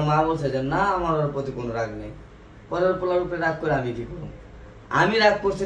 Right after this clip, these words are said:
তোর বোনের উপরে, তোর বোনের সুন্দর করে কইলাম, "তুই যার লাগে কথা কইতাছ,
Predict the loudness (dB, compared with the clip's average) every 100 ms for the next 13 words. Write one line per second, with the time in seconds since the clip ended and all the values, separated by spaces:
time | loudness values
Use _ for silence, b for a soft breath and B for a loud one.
0 | 6 6 4 2 4 4 2 -2 -2 -6
1 | -16 -18 -16 -16 -16 -10 0 2 2 2
2 | 2 4 2 0 0 2 6 6 6 6
3 | 4 2 -2 -10 -16 -18 -18 -18 -6 0
4 | 6 6 8 8 6 8 8 8 6 8
5 | 8